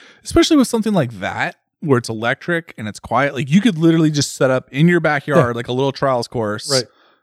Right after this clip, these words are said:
Speaker 1: and just dink around on it all day long and into the night, and no one would be the wiser. You don't need a big M X park. You don't need to, like, worry about
Speaker 2: I mean, they'd probably
Speaker 1: sound
Speaker 2: hear me
Speaker 1: and
Speaker 2: cursing in my backyard a lot.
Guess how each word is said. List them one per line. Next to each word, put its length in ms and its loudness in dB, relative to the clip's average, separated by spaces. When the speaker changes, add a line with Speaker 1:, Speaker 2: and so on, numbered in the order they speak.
Speaker 1:
and 100 4
just 180 0
dink 240 0
around 300 2
on 140 0
it 120 -4
all 160 0
day 120 -2
long 360 0
and 100 -4
into 200 -2
the 100 -4
night, 360 -4
and 120 -6
no 120 0
one 120 2
would 120 -2
be 80 0
the 100 2
wiser. 600 -2
You 100 -2
don't 120 2
need 100 2
a 40 0
big 160 -2
M 160 -6
X 200 -4
park. 500 -2
You 80 -6
don't 120 -6
need 200 -6
to, 140 0
like, 180 -2
worry 220 0
about 400 -2
Speaker 2:
I 40 -4
mean, 80 2
they'd 100 6
probably 300 2
Speaker 1:
sound 100 0
Speaker 2:
hear 80 -2
me 60 -8
Speaker 1:
and 60 -10
Speaker 2:
cursing 340 -10
in 40 -12
my 80 -10
backyard 400 -10
a 40 -14
lot. 160 -16